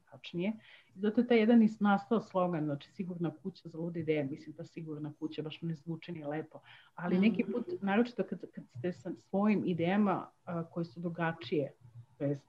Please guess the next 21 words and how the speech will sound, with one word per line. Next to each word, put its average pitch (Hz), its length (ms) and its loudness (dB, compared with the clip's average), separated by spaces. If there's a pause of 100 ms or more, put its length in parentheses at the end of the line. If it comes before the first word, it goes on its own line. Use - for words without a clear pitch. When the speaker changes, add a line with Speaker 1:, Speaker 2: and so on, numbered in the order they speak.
Speaker 1:
ne 151 160 -2
kažem 165 280 -2
inovativne 147 520 -2
i - 20 -6
kreativnije, 190 600 -2
mi 190 140 4
Srbi 196 360 -2
ne 165 240 6
volimo 165 360 2
kad 139 180 -12
je 139 60 -2
neko 139 300 -4
drugačiji, 131 720 -10 (100)
kad 131 140 -20
je 135 120 -20
kreativan, - 640 -8
kad 135 180 -8
je 147 60 -2
dobar, 143 540 -4
kad 139 200 -6
je 143 120 0